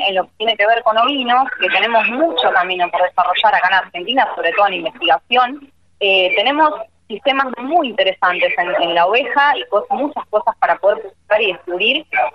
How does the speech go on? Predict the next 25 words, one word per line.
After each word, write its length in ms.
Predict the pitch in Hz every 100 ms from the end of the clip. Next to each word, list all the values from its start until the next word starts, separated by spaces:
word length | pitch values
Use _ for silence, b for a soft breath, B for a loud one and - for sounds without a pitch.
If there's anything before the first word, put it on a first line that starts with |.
| -
y 80 | 180
creo 180 | 214 208
que 100 | 214
es 60 |
un 100 | 214
terreno 640 | 196 190 208 226 202 180 -
sumamente 440 | - 247 214 214 196
fértil 320 | - 214 180 170
para 200 | 175 170
trabajar. 560 | 165 165 - 208 - -
Así 260 | 151 226
que 140 | - 196
todo 140 | 285
lo 140 | 294 269
que 60 |
es 80 | 233
rumiante, 440 | 240 226 262 349 277
yo 60 | 285
me 80 | 262
dedico 160 | 254
más 160 | 226 220
que 80 | 214
nada 160 | 208
a 40 | 202
rumiantes. 500 | 190 185 165 294 -